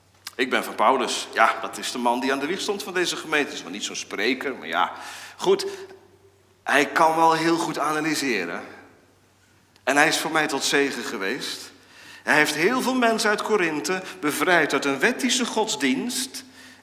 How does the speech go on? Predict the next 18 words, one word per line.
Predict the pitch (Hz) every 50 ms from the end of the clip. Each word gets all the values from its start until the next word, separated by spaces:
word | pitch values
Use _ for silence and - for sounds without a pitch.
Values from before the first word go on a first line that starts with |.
| _
"Ik | - 262 294 277 -
ben | 359 359
van | 339 349 359
Paulus." | 349 - 175 113 107 - - - - - - - - - - - - - _ _ _ _ _ _ _ _ _ _ _ _ _ _ _ - -
"Nee," | 160 135 131 143 120
zegt | - - - - -
iemand. | 123 110 104 101 98 - - - - - - - - - - - - - _ _ _ _ _ _ _ _ _ _ _ _
Zijn | - 113
opvolger. | 110 139 151 - - - 127 110 101 101 - - - - - - - - - _ _ _ _ - - - - - - _ - _ _ _ _ _ _ _ - -
Man, | - 104 127 123 110 - - - - - - - - - - - _ _ _ _ _ _ _ _ _ _ _ _ _ _ _ _
dat | - - 156 160 -
is | 160 151 139
een | 143 139 135
redenaar, | 135 131 123 120 117 123 120 117 131 156 180 190 - - - - -
Apollos. | - 117 - - 131 123 120 139 156 - - - - - - - - - - - _ _ _ _
Vurig | - - - - - 247 254 240 226 202 175 156 -
van | - 151 127
geest. | - 139 143 135 123 104 - - -